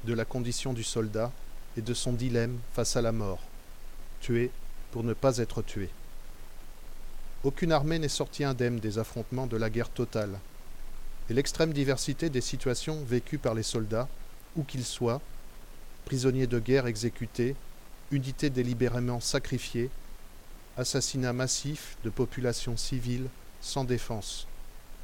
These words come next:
Les deux grandes vitrines murales des uniformes, ainsi que les lutrins contenant des objets et des documents personnels de soldats, évoquent le sort des hommes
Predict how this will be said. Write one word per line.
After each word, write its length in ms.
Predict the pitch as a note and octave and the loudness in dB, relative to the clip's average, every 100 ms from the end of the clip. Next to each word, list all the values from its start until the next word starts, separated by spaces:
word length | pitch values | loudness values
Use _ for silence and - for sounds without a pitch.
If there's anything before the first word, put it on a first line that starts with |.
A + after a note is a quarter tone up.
| - - - - - - - - - - - - - - - - - - - | -8 -4 -2 -2 -4 -6 -10 -10 -12 -10 -8 -6 -6 -8 -8 -10 -12 -10 -2
Les 100 | A#2+ | 2
deux 120 | C#3+ | 4
grandes 240 | C3+ D#3+ C3+ | 4 2 2
vitrines 400 | C3+ - D3 C3 | 0 2 2 4
murales 400 | C3 B2 C#3+ A#2+ | 4 4 4 2
des 240 | A#2 A#2+ | 0 0
uniformes, 580 | B2+ A#2 - A#2+ C3+ - - - - - - | 0 0 0 0 0 0 -2 -2 -4 -4 -2
ainsi 300 | C3 - D#3+ | 0 0 0
que 120 | - | 2
les 140 | B2 A#2+ | 4 6
lutrins 500 | B2+ - - C3 D3 | 4 0 -2 -4 -4
contenant 460 | B2 A2+ A#2+ A#2+ C3+ | -4 -2 0 0 0
des 240 | A2+ G2+ | 0 2
objets 380 | A#2 G#2 A2+ C3+ - - | 0 2 2 0 -2 -6
et 40 | G#2+ | -2
des 140 | A2 | 2
documents 440 | B2 - C3 C3 | 2 2 2 2
personnels 580 | - B2 - A#2+ B2 C3+ | 0 0 0 0 2 2
de 100 | G#2+ | 0
soldats, 480 | - A#2 A2+ A2 B2+ - - - | 0 0 0 0 0 -4 -8 -2
évoquent 420 | B2 A2+ C#3+ - G#2+ | 2 4 4 4 0
le 100 | G#2 | 0
sort 240 | - A#2 | 0 0
des 260 | A2+ G#2 G#2 | 2 2 0
hommes 180 | F#2+ | 0